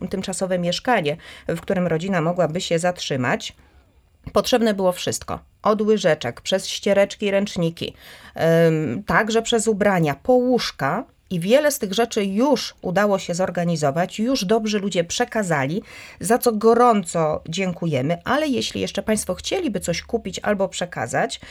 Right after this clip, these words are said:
bo naprawdę potrzebne jest wszystko, mm, państwo Małgosia i Cezary wszystko stracili,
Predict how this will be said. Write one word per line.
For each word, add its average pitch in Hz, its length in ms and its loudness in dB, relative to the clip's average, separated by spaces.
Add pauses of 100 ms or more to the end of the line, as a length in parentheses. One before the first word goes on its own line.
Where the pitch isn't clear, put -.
(160)
bo - 60 -4
naprawdę 190 360 0
potrzebne 208 380 -6
jest 208 140 -8
wszystko, - 600 -2
mm, 175 300 -4
państwo 196 360 -4
Małgosia 185 440 0
i 185 40 -4
Cezary 202 300 -4
wszystko - 360 -6
stracili, 143 580 -4